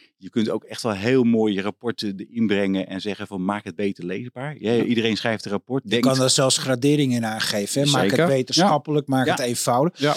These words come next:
Speaker 3: Ik wil wel even voor de mensen die hier niet zo goed in thuis zijn, even één misverstand weghalen. Wat jij net aangaf, Marco, met het Sinterklaasgedicht. Heel vaak merk je wel met, met een tool als, eh, chat G P T, wat je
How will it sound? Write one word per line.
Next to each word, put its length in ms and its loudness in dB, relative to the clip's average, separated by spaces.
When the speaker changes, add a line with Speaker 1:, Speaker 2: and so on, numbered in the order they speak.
Speaker 3:
Ik 160 4
wil 180 6
wel 200 4
even 240 2
voor 180 2
de 60 2
mensen 320 0
die 100 -2
hier 120 2
niet 180 0
zo 100 -4
goed 160 -12
in 160 -4
thuis 260 0
zijn, 180 -2
even 300 -6
één 180 0
misverstand 600 -2
weghalen. 520 -2
Wat 200 -6
jij 140 -2
net 180 -4
aangaf, 420 -8
Marco, 300 -4
met 160 -4
het 120 -12
Sinterklaasgedicht. 920 -4
Heel 240 2
vaak 280 -2
merk 220 -2
je 180 -6
wel 320 2
met, 380 -6
met 180 -8
een 140 -8
tool 300 -2
als, 220 -4
eh, 100 -8
chat 220 -2
G 180 -16
P 60 -20
T, 320 -6
wat 300 0
je 200 0